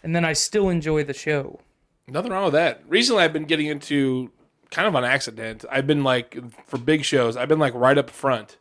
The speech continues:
Speaker 2: on accident. Like,
Speaker 1: You
Speaker 2: when I
Speaker 1: just, uh, how the fuck did I get here?
Speaker 2: No, literally, that's what happened. I went and saw The Descendants. If you guys know
Speaker 1: Ooh,
Speaker 2: The
Speaker 1: yep.
Speaker 2: Descendants. I love The Descendants. We saw them in Chicago last year, and we were about, eh, about forty feet from the stage.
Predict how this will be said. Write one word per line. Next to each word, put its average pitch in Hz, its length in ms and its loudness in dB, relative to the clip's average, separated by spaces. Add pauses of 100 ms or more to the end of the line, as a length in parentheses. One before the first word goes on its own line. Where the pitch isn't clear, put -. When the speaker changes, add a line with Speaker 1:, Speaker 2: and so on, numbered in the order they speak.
(340)
Speaker 2:
on 135 160 -2
accident. 104 580 -2 (680)
Like, 180 100 2
Speaker 1:
You 180 60 4
Speaker 2:
when 143 80 8
I 151 40 6
Speaker 1:
just, - 220 -2 (480)
uh, - 100 -10 (540)
how 320 180 0
the 302 100 0
fuck 247 240 -2
did 269 120 0
I 294 80 2
get 277 300 2
here? 202 320 0
Speaker 2:
No, 202 180 8
literally, 226 320 8
that's 226 180 4
what 214 100 4
happened. 202 340 4
I 139 60 6
went 175 180 4
and - 80 -6
saw 160 380 6
The 139 120 -4
Descendants. 127 680 -4
If - 60 -4
you - 100 2
guys 339 320 4
know 147 80 0
Speaker 1:
Ooh, - 40 -2
Speaker 2:
The 120 40 -8
Speaker 1:
yep. - 20 -14 (300)
Speaker 2:
Descendants. 110 340 -14
I - 40 -10
love 117 240 -4
The 113 40 -16
Descendants. 110 460 -14 (420)
We 143 100 -2
saw 156 200 6
them 151 180 2
in 139 60 -6
Chicago 139 540 0
last 113 340 -8
year, 107 340 -10 (300)
and 120 80 -4
we 139 80 4
were 147 80 6
about, 131 380 2 (340)
eh, 233 100 -8
about 202 240 0
forty 175 240 2
feet 175 240 -8
from 165 120 -14
the 151 40 -10
stage. 170 560 -2